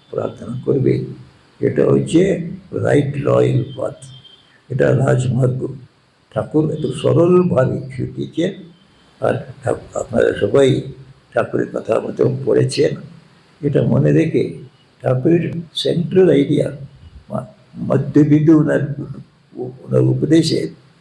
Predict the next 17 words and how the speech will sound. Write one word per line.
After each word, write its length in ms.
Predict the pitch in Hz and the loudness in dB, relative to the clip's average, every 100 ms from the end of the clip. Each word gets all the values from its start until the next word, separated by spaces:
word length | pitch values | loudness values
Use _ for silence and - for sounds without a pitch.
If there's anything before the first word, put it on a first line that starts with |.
| _ _ 113 | _ _ -6
এটাই, 420 | 113 120 - - - | -2 0 0 -4 -6
আন্তরিকতার 800 | 117 - - 156 151 156 151 151 | -4 -4 2 2 2 0 0 0
সঙ্গে 480 | 151 - 139 165 190 | 2 -2 0 -2 -2
ঠাকুরকে 420 | - - - - - | -4 -8 -12 -18 -4
ডাকো, 420 | - - 151 151 - - - _ _ - | -4 0 -2 -2 -6 -20 -20 _ _ -2
তোমার 240 | 113 110 | 0 2
সব 400 | - 175 156 - | 2 2 2 2
কর্মগুলোকে 580 | 156 143 135 127 131 135 | 0 2 2 2 0 0
ওনাকে 300 | 131 127 127 | -4 -4 -8
অর্পণ 340 | - - 123 127 | -10 -6 -8 -4
করে 180 | 131 139 | -2 0
দাও, 400 | 143 - - - - _ _ _ _ - - | 2 2 0 -6 -18 _ _ _ _ -14 0
আর 440 | 156 196 - - | 2 2 0 -8
সেকুলার 480 | - 113 - 139 131 | -10 -8 -2 0 0
জীবনটাই 640 | 127 127 135 135 135 139 | -2 -2 -2 -2 0 0
তোমার 260 | 131 - 76 | 0 -2 -2
স্পিরিচুয়াল 600 | - - - - - - | -2 -8 -10 -10 -10 -12